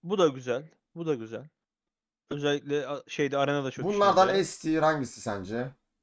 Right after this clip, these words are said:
Speaker 2: Şu
Speaker 1: Bunlardan
Speaker 2: mu?
Speaker 1: en, en soldaki mes. Bir de şöyle vereyim, hani bu bazılarının üstünde klas işareti var, mesela mage'de mage var.
Speaker 2: Hı hı.
Speaker 1: Burada ü-, üçüncüde yok ya, bu da çara özel. Bir tane çara özel bu da.
Speaker 2: Ha, bu da
Speaker 1: Oradan
Speaker 2: bir çara özel.
Speaker 1: anlayabilirler.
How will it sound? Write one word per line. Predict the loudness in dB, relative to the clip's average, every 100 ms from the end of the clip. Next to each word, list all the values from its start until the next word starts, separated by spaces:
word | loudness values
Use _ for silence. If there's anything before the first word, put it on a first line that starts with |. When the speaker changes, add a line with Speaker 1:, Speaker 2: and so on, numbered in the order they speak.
| _ _ _ _
Speaker 2:
Şu | -12 -4
Speaker 1:
Bunlardan | 2 2 0
Speaker 2:
mu? |
Speaker 1:
en, | -6 -4
en | -2 -2
soldaki | 2 2 2 -4 -6
mes. | -8 -8 -12 _ _ _
Bir | -8
de |
şöyle | -2 4 6
vereyim, | 6 4
hani | 2 0
bu | 0 0 0 -10 _ 0
bazılarının | 2 2 0
üstünde | -4 -8 -10
klas | -4 -4
işareti | -2 0 2 2
var, | -2
mesela | -2 -6
mage'de | -4 -6 -4
mage | -6 -6
var. | -10 -12
Speaker 2:
Hı | -8 -6
hı. | -4 -6 -6
Speaker 1:
Burada | -6 2 2 2 -6 -18
ü-, | -14
üçüncüde | -12 -10 -8 -2
yok | -2 0
ya, | -2
bu | 2
da | 4 4 0 _ _
çara | -2 0
özel. | 0 -2 -4
Bir | -4
tane | -4 -2
çara | -2 -2
özel | -2 -4 -8
bu | -12
da. | -8
Speaker 2:
Ha, | -4 0
bu |
da | 0
Speaker 1:
Oradan | 0
Speaker 2:
bir | -2
çara | -2
özel. | -2 -4
Speaker 1:
anlayabilirler. | -6